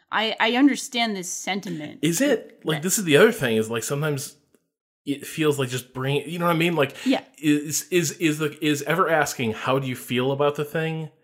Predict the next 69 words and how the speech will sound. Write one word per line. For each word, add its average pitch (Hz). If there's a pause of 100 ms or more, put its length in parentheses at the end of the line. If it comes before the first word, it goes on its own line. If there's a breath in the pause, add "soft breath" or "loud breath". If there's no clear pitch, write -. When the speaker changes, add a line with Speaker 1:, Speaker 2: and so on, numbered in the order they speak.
(720)
Speaker 1:
Shitty -
and 123
Speaker 2:
making 131
Speaker 1:
triggering 135
Speaker 2:
the -
thing 139
Speaker 1:
in -
Speaker 2:
a 123
Speaker 1:
itself? 117
Speaker 2:
bigger, 123
yeah, 185
Speaker 1:
Yeah. 127
Speaker 2:
exactly. 131
Like, 110
is 135
it 135
somehow 151
making 135
it 135
an 127
even 120
bigger 110
issue, 110
sort 117
of 107
implying 110
that, 104
like, 98 (480 loud breath)
"Oh, 165
like, 107
I 120
don't 131
expect 117
that 101
you're 110
going 113
to 110
be 110
able 101
to 110
handle 135
this." 104
Speaker 1:
Right. -
Speaker 2:
Like, 156
I 202
don't 240
know. 202
It's 135
just, 165
that 185
also 175
feels 208
like, 196 (240 loud breath)
hey, 247
it's 190
a 196
minefield. 165
I 143
don't 147
know 151
which 147
direction 131
to 113
run. 90
Speaker 1:
It 294
is 349
a 339
fucking 226
minefield. 170